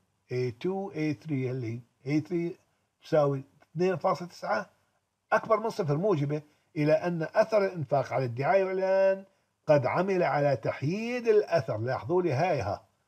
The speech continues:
هاي لاحظوا إشارة موجبة، هنا متوقع أن تكون موجبة، هاي متوقع أن تكون سالبة. لكن عندما تفاعل المتغيران السعر مع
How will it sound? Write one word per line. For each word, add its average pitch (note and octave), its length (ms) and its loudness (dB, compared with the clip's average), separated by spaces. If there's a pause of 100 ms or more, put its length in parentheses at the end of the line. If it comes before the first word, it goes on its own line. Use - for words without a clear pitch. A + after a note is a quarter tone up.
(260)
هاي D#3 280 6
لاحظوا B2+ 460 -2
إشارة D3+ 300 2
موجبة، G3 500 0 (800)
هنا G#3 240 4
متوقع A3+ 600 2
أن C#3+ 100 -2
تكون C3 300 -4
موجبة، F#2+ 380 -8
هاي C#3 60 0
متوقع G3 460 0
أن D#3+ 60 -4
تكون D3+ 260 -6
سالبة. F#2 360 -8 (400)
لكن C#3+ 260 2
عندما C#3 440 0
تفاعل G#3 600 4
المتغيران C#3+ 1000 -2 (440)
السعر G3 580 2
مع B2 280 -4